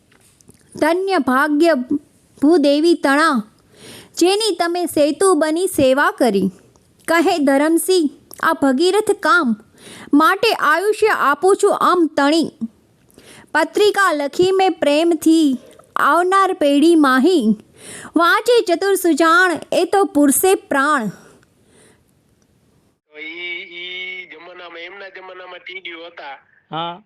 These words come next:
Speaker 2: આપણા સમાજમાં કરવાની જરૂર નથી, પણ ઈ વ્યક્તિએ ભોગ ઘણો દીધો છે બિચારે ભાઈ સમાજ માટે. ઈ આપણે ભલે મરી ગયા એટલે નથી કહેતા,
Speaker 3: હા.
Speaker 2: તો પ્રાગજીભાઈ તો,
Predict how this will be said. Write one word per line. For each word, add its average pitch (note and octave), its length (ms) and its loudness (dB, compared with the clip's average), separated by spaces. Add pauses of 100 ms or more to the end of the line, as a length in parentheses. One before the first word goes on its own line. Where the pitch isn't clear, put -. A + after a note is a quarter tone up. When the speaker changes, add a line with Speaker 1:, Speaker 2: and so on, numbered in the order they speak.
Speaker 2:
આપણા F#3 360 -16
સમાજમાં F#3+ 500 -16
કરવાની G#3 680 -18
જરૂર F3+ 300 -16
નથી, D#3+ 240 -18
પણ - 160 -16
ઈ D#3 180 -12
વ્યક્તિએ E3 500 -14
ભોગ - 480 -18
ઘણો B2 300 -18
દીધો A2+ 340 -20
છે A2+ 80 -20
બિચારે - 440 -18
ભાઈ B2 160 -18
સમાજ A#2+ 340 -20
માટે. A#2 280 -20
ઈ C3+ 200 -16
આપણે C#3 260 -16
ભલે D3 460 -18
મરી F3 300 -14
ગયા G3+ 180 -14
એટલે G#3 220 -16
નથી G3+ 280 -14
કહેતા, D#3+ 340 -16 (160)
Speaker 3:
હા. D#3+ 240 -10 (200)
Speaker 2:
તો C#3+ 140 -18
પ્રાગજીભાઈ F3 500 -16
તો, E3+ 120 -18